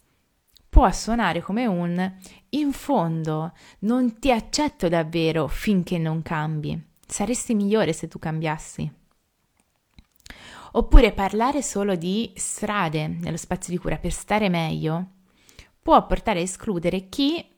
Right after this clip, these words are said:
per esempio, convive con un dolore cronico, con una disabilità, con una cronicità di vari tipi e non ha un dopo,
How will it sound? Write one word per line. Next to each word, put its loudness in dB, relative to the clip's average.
per -2
esempio, 2
convive 0
con -4
un -4
dolore -4
cronico, -2
con -2
una 0
disabilità, -4
con -2
una 0
cronicità -4
di -4
vari -2
tipi -8
e 2
non 2
ha 0
un 2
dopo, 0